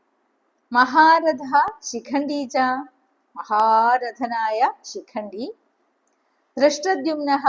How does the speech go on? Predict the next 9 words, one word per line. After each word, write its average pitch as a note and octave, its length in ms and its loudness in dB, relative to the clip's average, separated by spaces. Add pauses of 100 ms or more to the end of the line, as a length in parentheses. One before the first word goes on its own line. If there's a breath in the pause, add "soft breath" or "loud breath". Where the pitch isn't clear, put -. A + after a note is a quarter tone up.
(180)
വിരാടഃ. C4+ 560 4 (760)
ധൃഷ്ടദ്യുമ്നനും A#3 960 -4 (200)
വിരാട G3+ 380 -4
രാജാവും. G3 800 -6 (600)
അപരാജിതഃ C#4 1000 2 (120)
സാത്യകിഃ. B3 880 -4 (340)
ഒരിക്കലും D4 560 -10
തോൽക്കാത്തവനായ B3+ 1080 -2 (300)
സാത്യകിയും. G#3 840 -6